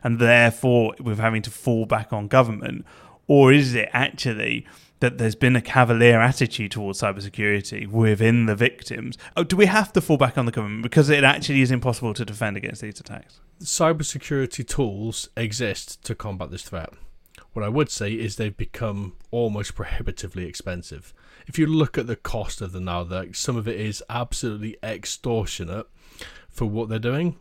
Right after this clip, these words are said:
Speaker 1: Well, but, I mean, compared to a ransomware payment, they're probably cheap, aren't they? I mean, that's the
Speaker 2: I don't know. Like,
Speaker 1: They
Speaker 2: I've,
Speaker 1: really?
Speaker 2: I've seen solutions get up to,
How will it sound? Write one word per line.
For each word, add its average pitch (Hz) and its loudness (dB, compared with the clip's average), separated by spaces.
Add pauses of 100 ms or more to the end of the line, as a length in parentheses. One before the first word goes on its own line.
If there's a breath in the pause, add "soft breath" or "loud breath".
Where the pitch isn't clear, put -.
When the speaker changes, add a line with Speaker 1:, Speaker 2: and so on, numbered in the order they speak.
(340)
Speaker 1:
Well, 254 10
but, 226 2
I 165 2
mean, 175 6
compared 156 10
to 143 8
a 131 10
ransomware 123 6
payment, 107 4
they're 113 2
probably 127 2 (100)
cheap, 151 2
aren't 139 2
they? 110 -4
I - -4
mean, 120 -2
that's 131 -4
the 113 -6 (160)
Speaker 2:
I 98 -4
don't 98 -6
know. 95 -4
Like, 101 -4 (160)
Speaker 1:
They 113 0
Speaker 2:
I've, 123 4
Speaker 1:
really? 147 8
Speaker 2:
I've 123 4
seen 127 4
solutions 113 0
get 107 2
up 107 -2
to, 101 0